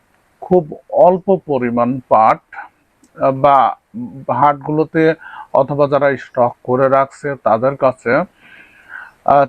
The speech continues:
চার হাজার দুইশো টাকা পর্যন্ত বিক্রি হচ্ছে। তবে actually সারা বাংলাদেশের গড় যেটা হিসাব, আহ, সর্বোচ্চ চার হাজার টাকা বর্তমানে পাটের দাম। আহ, চাহিদা অনুসারে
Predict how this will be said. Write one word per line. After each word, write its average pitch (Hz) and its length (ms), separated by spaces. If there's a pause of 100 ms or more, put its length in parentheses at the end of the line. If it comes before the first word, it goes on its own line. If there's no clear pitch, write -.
(120)
চার 175 220
হাজার 185 280
দুইশো 165 420
টাকা 156 280
পর্যন্ত 139 520
বিক্রি 123 540
হচ্ছে। - 380 (1120)
তবে 175 180 (160)
actually 180 600
সারা 139 280
বাংলাদেশের 131 640
গড় 135 340
যেটা 127 280
হিসাব, 123 480 (160)
আহ, 131 300
সর্বোচ্চ 147 680 (280)
চার 117 220
হাজার 120 280 (140)
টাকা 147 380
বর্তমানে 117 720
পাটের 110 440 (140)
দাম। 104 340 (1600)
আহ, 165 180 (100)
চাহিদা 196 300
অনুসারে 190 600